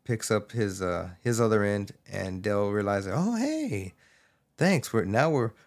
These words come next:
we're back together again, bud. <laughs> Let's go." So they make it to the nearest, uh, station. I think it's a bus station, or I believe so. And, uh, oh man, what is it? What is it? Oh, so he,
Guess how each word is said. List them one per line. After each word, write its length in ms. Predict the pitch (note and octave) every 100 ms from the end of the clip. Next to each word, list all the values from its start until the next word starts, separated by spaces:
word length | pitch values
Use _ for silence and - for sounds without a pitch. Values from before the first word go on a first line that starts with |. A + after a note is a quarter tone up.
| _
we're 80 | -
back 260 | F#2+ B2 C3
together 360 | E3+ A3 B3
again, 340 | G3+ D#3 D#3+ C#3
bud. 420 | E3 G#3+ A#3 C4 -
<laughs> 120 | -
Let's 220 | - D3+ E3
go." 560 | F3+ B3 A#3 C3 F#2 - _ _ _
So 140 | - A2+
they 80 |
make 220 | C3 C#3 B2+
it 100 | B2
to 140 | C#3
the 200 | A#2 A2+
nearest, 520 | G#2 G#2+ G#2 G#2 - -
uh, 220 | F2 E2
station. 580 | - A2+ A2 - G#2+ F#2
I 80 |
think 200 | G2+ C#3+
it's 120 | E3 -
a 60 |
bus 240 | F#2 F#2+ F2+
station, 540 | - F2+ F#2 F2+ F2 - _ _ _ -
or 320 | G#2+ G#2 G2 F#2+ - _ _ _ _ _ _ _ _ _ _ -
I 20 |
believe 260 | A2 A#2+ A2+
so. 360 | - F2+ E2+ -
And, 320 | G2+ G2 F#2
uh, 260 | F2+ E2+ - - _ _ _ _ _ _ _ _ _ _ _ _ _ _ _ _ _ _ _ _ _ _ _ -
oh 300 | A2 C3 G2+
man, 340 | D#2+ F2 D2+ -
what 160 | A2
is 160 | G2 F#2
it? 60 |
What 120 | - -
is 140 | -
it? 60 | -
Oh, 180 | B2+
so 240 | A2+ - A2
he, 280 | G2 C#3